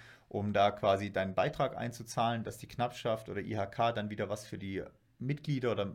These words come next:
Arbeiter tun kann. Ähm, also ob man sowas quasi im Trailrunning da auch ein Konstrukt schafft einfach. Weil im Moment ist dadurch, wie wir sagten, Trailrunning ist noch wild, was Profitum angeht und so weiter.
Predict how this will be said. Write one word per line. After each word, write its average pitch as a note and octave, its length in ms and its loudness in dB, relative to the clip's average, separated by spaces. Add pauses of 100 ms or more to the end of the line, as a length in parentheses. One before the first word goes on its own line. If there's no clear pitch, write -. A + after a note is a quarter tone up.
(120)
Arbeiter B2+ 420 0
tun C3 260 -8
kann. C3 280 -6 (400)
Ähm, G#2 500 6
also G#2 380 0
ob G#2 100 -2
man A2+ 160 -2
sowas A#2 320 0
quasi G#2 220 2
im G2+ 80 -6
Trailrunning G#2 420 2
da F#2 80 2
auch - 140 -2
ein - 60 -12
Konstrukt - 440 -8
schafft - 340 -6
einfach. - 440 -10 (300)
Weil F#2+ 120 0
im G2 60 4
Moment G#2 260 2
ist A2+ 300 -4 (100)
dadurch, A2 400 4 (100)
wie G#2 140 -6
wir G#2+ 80 -2
sagten, G2 460 2 (240)
Trailrunning A#2 400 2
ist G#2+ 160 -4
noch G#2 260 -4
wild, C3+ 400 0
was A2 280 -4
Profitum D3 600 -4
angeht C3+ 420 -6
und C3 100 -8
so B2 120 -8
weiter. B2+ 380 -2